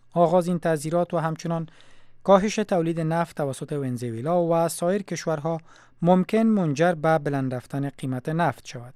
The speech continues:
اما وزیر انرژی ایالات متحده گفت که با آغاز تعزیرات اقتصادی واشنگتن بر تهران،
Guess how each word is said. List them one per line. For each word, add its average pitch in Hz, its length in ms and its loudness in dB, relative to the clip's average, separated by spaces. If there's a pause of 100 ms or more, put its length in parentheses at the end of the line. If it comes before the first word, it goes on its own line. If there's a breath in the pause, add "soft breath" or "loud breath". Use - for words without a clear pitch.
(140)
اما 220 340 2
وزیر 165 360 0
انرژی 147 640 -2
ایالات 135 520 -8
متحده 123 540 -6
گفت 196 240 -2 (540 soft breath)
که 170 80 0
با 190 160 8
آغاز 247 220 4
تعزیرات 202 540 -2
اقتصادی 151 600 -4
واشنگتن 131 680 -4
بر 120 180 -6
تهران، 170 500 -2